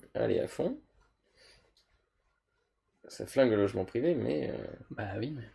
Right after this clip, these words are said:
Speaker 1: on va avoir une société, mon pote, à, à se porter très, très bien.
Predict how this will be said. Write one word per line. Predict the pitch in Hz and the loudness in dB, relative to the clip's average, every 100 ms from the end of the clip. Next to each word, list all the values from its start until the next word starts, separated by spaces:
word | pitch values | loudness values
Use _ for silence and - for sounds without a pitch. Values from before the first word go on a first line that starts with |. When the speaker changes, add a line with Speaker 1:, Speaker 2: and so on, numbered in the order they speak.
| _ _ - | _ _ -10
Speaker 1:
on | |
va | 85 82 | -2 0
avoir | 90 113 110 | 6 6 6
une | 92 82 | 6 2
société, | 76 - 120 - 113 143 | -2 -4 -4 -4 -2 -2
mon | 123 | -2
pote, | 101 - - | -2 -2 -2
à, | - - - - - - _ _ - | -10 -12 -14 -8 -8 -8 _ _ -20
à | |
se | - | -10
porter | - - - | -10 -4 -4
très, | - - | -4 -10
très | - | -6
bien. | - - | -6 -6